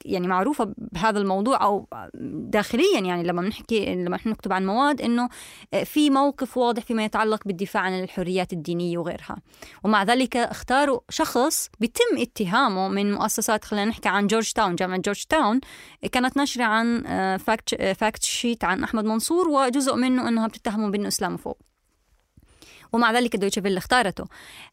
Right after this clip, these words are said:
آه، طبعًا أنا ما، يعني، لأسباب، آه، يعني، أنا لا أوجه هذه الاتهامات لأحمد منصور، ولكن،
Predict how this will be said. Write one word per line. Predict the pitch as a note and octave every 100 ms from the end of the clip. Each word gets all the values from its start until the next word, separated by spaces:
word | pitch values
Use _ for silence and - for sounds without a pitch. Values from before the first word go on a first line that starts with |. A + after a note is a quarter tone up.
| _
آه، | F#3 F#3 F3+ F3
طبعًا | - A#3 A3
أنا | C4 D4 D4
ما، | - A#3 B3 B3
يعني، | - E3 G3 F#3+
لأسباب، | F#3+ G3+ G#3+ A3+ -
آه، | F3+
يعني، | F#3 F3 F3 F3 F3
أنا | F#3+
لا | G#3+ A3+
أوجه | - D4+ C#4+ A3+ G3
هذه | G3
الاتهامات | F#3+ F#3 F#3 F3 F3 F3+
لأحمد | F3+ F#3 E3+
منصور، | E3+ - E4+
ولكن، | D#4 B3+ C#4+ - C#4